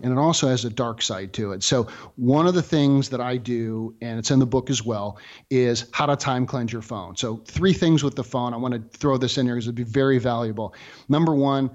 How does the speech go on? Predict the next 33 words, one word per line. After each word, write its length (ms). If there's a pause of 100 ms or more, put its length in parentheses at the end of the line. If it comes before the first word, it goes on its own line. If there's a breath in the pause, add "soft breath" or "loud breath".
(240 loud breath)
grayscale 600
your 100
phone. 340 (640 soft breath)
If 140
you 120
grayscale 640
your 100
phone 300
from 200
color 440
to 140
black 340
and 160
white, 320 (240)
you 160
won't 400
be 300
as 240
engaged 720
and, 240
and, 220
and 200
drawn 500
to 200
it. 160 (440 soft breath)
Number 320
two, 600 (300 soft breath)
take 260 (240)
all 380
notifications 840
off 180
the 100
phone 440